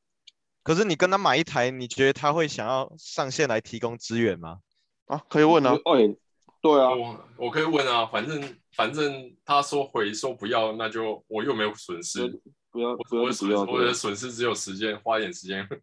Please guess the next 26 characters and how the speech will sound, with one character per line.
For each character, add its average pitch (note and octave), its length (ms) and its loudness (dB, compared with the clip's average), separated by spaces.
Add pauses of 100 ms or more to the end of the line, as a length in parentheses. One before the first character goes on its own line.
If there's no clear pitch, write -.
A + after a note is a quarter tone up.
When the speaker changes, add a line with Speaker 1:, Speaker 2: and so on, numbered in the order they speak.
Speaker 4:
<laughs> - 280 -20
问 G#2 240 -6
他 G#2 120 -4
而 F#2 80 -4
已 - 20 -2
啊。 - 40 0
Speaker 2:
有 C3+ 100 6
啊， E3 300 -4 (300)
他 F#3 140 4
的， G#3 160 4
他 G3 100 4
的 G3 60 4
网 C#3 160 2
页 D#3+ 80 2
有， B2+ 180 0 (140)
他 E3 120 0
的 F3+ 80 4
网 B2 140 -2
页 D3 60 -2
有 A#2+ 100 -2
电 B2 240 -6
话， B2+ 180 -4
也 A#2+ 80 -6
有 A#2+ 180 -4
email A2+ 340 -6
啊。 D3+ 160 -6